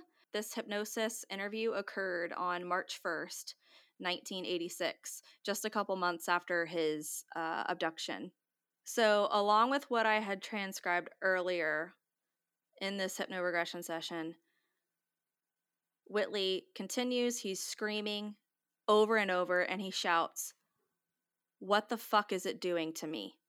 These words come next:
But here's the kicker. Remember I told you this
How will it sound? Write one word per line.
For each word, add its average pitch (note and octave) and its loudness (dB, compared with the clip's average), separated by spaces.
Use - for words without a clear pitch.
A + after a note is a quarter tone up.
But F3+ -4
here's G#3 -2
the F#3 -8
kicker. E3+ -6
Remember F#3 -2
I G3 2
told A#3 0
you F#3 0
this F#3 -4